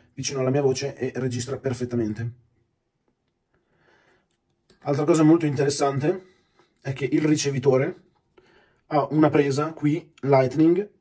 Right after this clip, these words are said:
il che vuol dire che con un cavo Lightning io lo posso attaccare al ricevitore e l'iPhone va in carica mentre ho il ricevitore attaccato, quindi vuol dire che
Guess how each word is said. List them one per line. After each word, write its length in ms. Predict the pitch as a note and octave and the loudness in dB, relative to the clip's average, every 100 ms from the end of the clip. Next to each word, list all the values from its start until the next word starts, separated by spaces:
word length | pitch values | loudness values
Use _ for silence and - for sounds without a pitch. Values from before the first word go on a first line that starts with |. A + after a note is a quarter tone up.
| _ | _
il 160 | D3 C3+ | -20 -4
che 120 | E3+ | -2
vuol 200 | C#3+ C#3+ | 0 0
dire 440 | D#3 C3 B2+ A2+ - _ _ _ _ _ _ - - _ _ | 0 0 0 -4 -10 _ _ _ _ _ _ -20 -20 _ _
che 360 | E3+ C3+ A2+ _ - | -2 -2 -4 _ -10
con 320 | D#3+ D3 C3 - | 0 0 0 -4
un 100 | C3+ | -2
cavo 240 | E3 D3 | 0 4
Lightning 600 | C#3+ C#3 D3 E3 E3+ F#3 - _ _ _ _ _ | 4 4 2 4 4 2 -12 _ _ _ _ _
io 100 | D#3 | -2
lo 80 | D3 | 0
posso 240 | D#3+ D3+ | 0 -4
attaccare 720 | C#3+ C#3+ D3+ C3+ B2+ - _ _ _ _ _ _ _ _ _ | -4 -2 0 0 -2 -12 _ _ _ _ _ _ _ _ _
al 120 | - | -4
ricevitore 680 | D3 C#3+ D3 C#3+ C#3+ C#3+ F#3 - - _ _ _ _ _ _ _ _ _ _ _ | -4 -2 -4 0 0 0 -4 -8 -20 _ _ _ _ _ _ _ _ _ _ _
e 180 | D#3 C#3+ | 0 4
l'iPhone 560 | D3+ D3 C#3+ D#3+ F3 _ _ _ | 6 4 2 -4 -4 _ _ _
va 220 | C#3 D3+ | 0 0
in 140 | C#3+ D3 | 2 -2
carica 460 | C3+ B2 B2+ F#3 - - _ _ _ - | 0 -2 -2 -6 -8 -20 _ _ _ -8
mentre 640 | D#3 D#3 D3 D3+ E3+ - _ _ | 2 4 4 2 -2 -6 _ _
ho 80 | - | -2
il 60 | D3 | 0
ricevitore 360 | C#3 C#3 C#3 | 0 -2 -2
attaccato, 320 | C3+ D3 C#3 C3+ | -2 -4 -4 -2
quindi 160 | C#3 | 2
vuol 140 | C#3 C3+ | 4 6
dire 180 | C#3 | 6
che 320 | C#3 C#3+ C#3 | 6 2 0